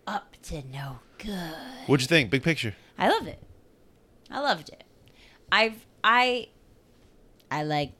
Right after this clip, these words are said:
Speaker 1: really love magic. And I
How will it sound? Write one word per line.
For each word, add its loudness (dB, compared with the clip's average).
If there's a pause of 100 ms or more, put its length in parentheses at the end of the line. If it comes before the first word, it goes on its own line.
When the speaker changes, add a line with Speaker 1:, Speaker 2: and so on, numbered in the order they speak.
(220)
Speaker 1:
really -2
love 2
magic. -4 (280)
And -6
I -4